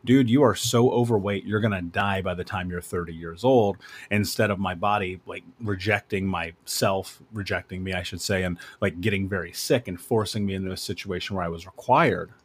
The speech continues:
to lose weight, right? I could have used that judgment in that moment, as opposed to me outwardly judging everyone and everything and saying, "No, no, no, you guys just don't get it. This is who I am." And part of that is also we have to be able to sit within the scope and the framework of acknowledging,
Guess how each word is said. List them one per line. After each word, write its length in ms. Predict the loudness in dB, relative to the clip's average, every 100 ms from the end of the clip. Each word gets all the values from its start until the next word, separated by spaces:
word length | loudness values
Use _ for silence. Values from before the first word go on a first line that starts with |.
| -4
to 120 | -2
lose 380 | -2 -4 -6 -10
weight, 240 | -10 -12 _ _
right? 280 | 0 0 -2 -12 -4
I 60 | 2
could 120 | 2
have 100 | 0
used 420 | 2 4 4 0
that 260 | -2 -2 -8
judgment 400 | -8 -6 -4 -4
in 100 | -4
that 180 | -4
moment, 380 | -4 -4 -6 -10 -18 -20 _
as 160 | 0 2
opposed 400 | 2 2 0 0
to 60 | -2
me 220 | -2 -2 0
outwardly 540 | 0 2 2 0 -4
judging 420 | -4 -4 -4 -4 -4
everyone 400 | -4 -4 -4 -6
and 100 | -6
everything 600 | -8 -12 -6 -2 2 2
and 120 | 2
saying, 300 | 0 -2 -4 -10 4
"No, 100 | 6
no, 140 | 6
no, 100 | 4
you 280 | 2 4 4
guys 500 | 6 4 4 0 -4 -10 -6
just 280 | -6 -4
don't 340 | -6 -6 -8 -8
get 180 | -6 -6
it. 120 | -10 -14
This 380 | -6 -6 -4
is 140 | -4 -4
who 180 | -4 -4
I 100 | -4
am." 340 | -4 -4 -8 _ -20 -20 -20 -20 4
And 160 | 4 6
part 180 | 2
of 60 | 4
that 120 | 6
is 100 | 6
also 260 | 4 4 4
we 60 |
have 120 | 2 2
to 80 |
be 120 | 2 2
able 160 | 2
to 80 | -2
sit 400 | -6 -2 0 2
within 460 | 0 0 -2 0 0
the 120 | -2
scope 560 | -4 -10 0 0 2
and 120 | 0 -2
the 40 |
framework 480 | 0 2 2 0 -2
of 140 | -6
acknowledging, 960 | -4 -4 -4 2 2 4 2 2 0